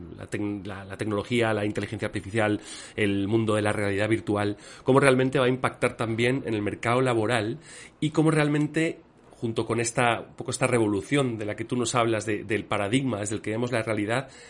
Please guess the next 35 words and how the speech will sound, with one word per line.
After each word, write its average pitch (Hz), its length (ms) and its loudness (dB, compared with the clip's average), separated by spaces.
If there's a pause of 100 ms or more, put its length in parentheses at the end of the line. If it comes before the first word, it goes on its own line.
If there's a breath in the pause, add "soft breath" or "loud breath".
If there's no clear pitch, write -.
(120)
sí - 200 2
o 165 60 8
sí, 165 380 0 (180)
y 107 60 -12
te 127 100 -2
pregunto, 123 460 2
tendría 113 340 0
que 131 120 4
ir 175 300 4 (280 loud breath)
de 117 140 4
la 113 100 6
mano 156 180 4
también 151 500 0
de 107 360 -2
la, 101 240 -4
del 104 140 -4
desarrollo 120 340 -2
de 123 60 2
nuevas 151 340 2
competencias, 113 760 -6
nuevas 123 300 -2
habilidades, 135 720 2 (240 loud breath)
cómo 143 160 2
también 143 380 2
nos 123 100 -2
vamos 131 260 0
a 120 80 -4
preparar, 110 600 -2
como, 113 220 -2
o 101 100 -2
nos 101 120 -6
deberíamos 113 500 0
preparar 113 340 -2
como 117 140 0
humanidad, 110 480 -4